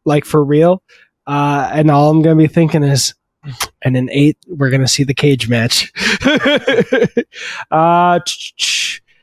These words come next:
Ethan asks Benji what the rabbit's foot is, and Benji says, "I don't know. We'll all die, though, probably." Uh, Ethan tells Benji not to tell Musgrave about Davian going to the Vatican so that Musgrave can have deniability.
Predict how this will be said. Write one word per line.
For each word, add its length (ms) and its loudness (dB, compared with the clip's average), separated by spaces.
Ethan 280 4
asks 240 2
Benji 300 4
what 120 4
the 60 2
rabbit's 280 2
foot 200 0
is, 180 4
and 160 4
Benji 280 4
says, 360 2
"I 160 0
don't 160 4
know. 220 4
We'll 160 4
all 180 4
die, 300 2
though, 200 2
probably." 440 0
Uh, 180 -2
Ethan 300 2
tells 260 2
Benji 400 4
not 200 4
to 100 -10
tell 180 0
Musgrave 460 2
about 340 2
Davian 420 4
going 280 2
to 100 -2
the 60 -2
Vatican 480 2
so 100 0
that 140 2
Musgrave 460 2
can 120 -2
have 280 0
deniability. 920 0